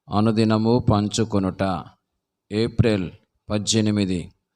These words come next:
ఈరోజు వాక్య భాగము, రొట్టెను ఎత్తుకుని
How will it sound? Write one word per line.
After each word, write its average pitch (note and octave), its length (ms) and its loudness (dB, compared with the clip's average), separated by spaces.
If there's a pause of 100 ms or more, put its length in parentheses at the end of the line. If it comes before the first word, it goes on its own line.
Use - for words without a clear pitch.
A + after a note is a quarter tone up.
(520)
ఈరోజు A2+ 480 2
వాక్య G#2+ 500 0
భాగము, G#2 760 0 (1200)
రొట్టెను A2+ 400 2
ఎత్తుకుని A2 1000 0